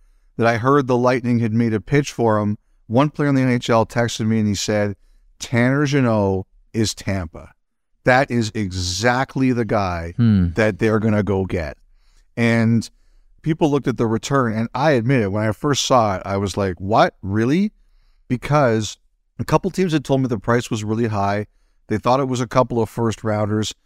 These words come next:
Speaker 1: but nobody was expecting that. But that is the Lightning's D N A. This is what they do.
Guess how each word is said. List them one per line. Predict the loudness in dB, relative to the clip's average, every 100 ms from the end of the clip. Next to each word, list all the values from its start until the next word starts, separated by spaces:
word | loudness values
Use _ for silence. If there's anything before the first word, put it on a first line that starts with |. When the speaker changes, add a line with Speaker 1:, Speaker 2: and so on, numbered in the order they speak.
| _ _
Speaker 1:
but | -4
nobody | 0 2 2 2 2 2 2
was | 2 0
expecting | -2 -4 -2 -2 -2 -2
that. | -2 -4 -8 -16 _ _ _
But | -2 -2 -2
that | -2 2 2 0 0
is | -2 0
the | 0
Lightning's | 0 0 0 -2 -2 -2
D | -2 0
N | 0 0
A. | 0 -2 -4 -6 _ _ _
This | -8 0 2 2 0 -4 -6
is | -2 -2 0
what | -2 2 2 2 -2
they | -6 -2 0 0
do. | -2 -4 -4 -12